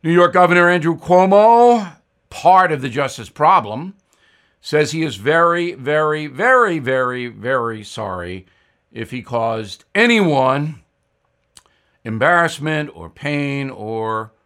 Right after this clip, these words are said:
whatever. The governor is sorry.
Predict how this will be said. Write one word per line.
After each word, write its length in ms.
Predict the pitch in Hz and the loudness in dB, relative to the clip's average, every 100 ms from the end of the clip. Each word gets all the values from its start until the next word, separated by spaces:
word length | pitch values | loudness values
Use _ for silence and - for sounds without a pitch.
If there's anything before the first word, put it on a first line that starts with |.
| _ _ _ | _ _ _
whatever. 400 | 104 104 92 - _ _ _ _ _ _ | -10 -8 -8 -10 _ _ _ _ _ _
The 80 | 98 | -18
governor 520 | 90 87 90 90 90 _ | -10 -10 -10 -12 -12 _
is 360 | 82 80 80 - _ _ | -16 -16 -16 -20 _ _
sorry. 540 | - - 69 64 - | -18 -16 -16 -20 -20